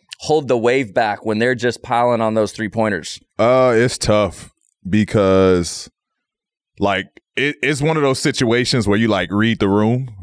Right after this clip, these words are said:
Speaker 1: Okay.
Speaker 2: And it's like, all right, they, they, they get, it's time. Like, they get busy. They hitting these deep threes. Like, all right, the crowd is going crazy. Like, let me, let me get one up.
Speaker 1: <laughs>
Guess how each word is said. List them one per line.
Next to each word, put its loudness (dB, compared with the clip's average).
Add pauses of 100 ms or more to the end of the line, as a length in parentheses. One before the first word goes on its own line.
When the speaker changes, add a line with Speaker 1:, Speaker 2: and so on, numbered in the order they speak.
(120)
Speaker 1:
Okay. -4
Speaker 2:
And -6
it's -6
like, -4
all 0
right, -2
they, -4
they, -2
they -4
get, -6
it's -2
time. 0
Like, 0 (440)
they 0
get -2
busy. 2
They 0
hitting 0
these -2
deep 0
threes. 2
Like, 0
all 0 (340)
right, -4
the 0
crowd 0
is -2
going 0
crazy. 0
Like, 0
let 0
me, 0
let -2
me 0
get 0
one 2
up. 0 (300)
Speaker 1:
<laughs> 0